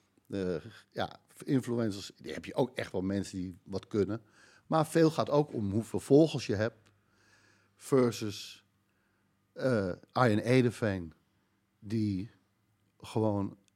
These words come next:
echt briljant is.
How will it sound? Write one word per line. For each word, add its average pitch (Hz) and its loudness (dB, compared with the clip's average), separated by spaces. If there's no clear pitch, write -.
echt - -4
briljant 113 2
is. - -12